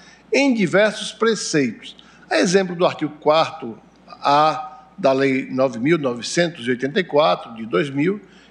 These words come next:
e do artigo segundo da Lei onze mil quatrocentos e quarenta e cinco, de dois mil e sete. Tudo isso, assim o fazendo expressamente. O legislador também determinou ajuste nos contratos em vigor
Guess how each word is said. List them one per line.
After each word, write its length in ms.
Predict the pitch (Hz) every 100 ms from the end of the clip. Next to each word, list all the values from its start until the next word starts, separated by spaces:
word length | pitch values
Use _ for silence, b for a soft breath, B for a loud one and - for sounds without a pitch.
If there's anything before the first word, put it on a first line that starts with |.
| -
e 80 | 311
do 100 | 294
artigo 340 | 196 240 240
segundo 480 | - 233 180 190 208
da 120 | 233
Lei 200 | 190 165
onze 200 | 208 185
mil 200 | 151 170
quatrocentos 400 | 160 147 - 175
e 40 | 165
quarenta 220 | 156 143
e 60 |
cinco, 240 | 123 175 170
de 60 |
dois 120 | 156 165
mil 80 |
e 40 | 180
sete. 440 | - 135 110 - b b b -
Tudo 220 | 113 202
isso, 500 | 190 196 202 202 - -
assim 220 | 185 -
o 80 | 185
fazendo 600 | - 170 139 151 160 170 190
expressamente. 1120 | 185 208 - 175 185 170 170 135 107 98 - b b b b -
O 80 | 170
legislador 540 | 170 143 170 175 165
também 400 | 165 220 165 175
determinou 480 | 196 - 151 156 180
ajuste 560 | 170 117 247 214 - 202
nos 160 | 202
contratos 680 | - 208 - 170 220 208 190
em 80 | 226
vigor 480 | 226 160 160 175